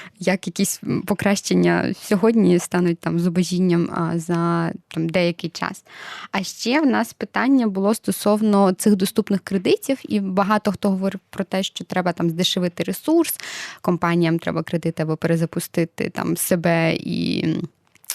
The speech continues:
вих-, вийти там зі своєї кризи, підтримати операційну діяльність. В нас програма там п'ять сім дев'ять стартує, але ніяк не може повністю взлетіти. А,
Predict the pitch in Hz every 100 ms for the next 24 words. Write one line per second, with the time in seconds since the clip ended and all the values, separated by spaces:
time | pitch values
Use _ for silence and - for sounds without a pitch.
0 | - 214 180 175 175 180 175 196 - 180
1 | 165 170 - 240 339 269 208 214 190 -
2 | 185 170 165 165 175 175 311 285 214 196
3 | 185 175 180 - - - - - - 175
4 | 180 190 226 240 - - 196 185 190 214
5 | 196 190 - 175 170 185 185 - 190 180
6 | 180 185 175 - - 180 - - 202 190
7 | 180 185 185 185 185 - 180 185 180 196
8 | 185 180 - 185 175 180 - 403 285 -
9 | - - - - - - 190 190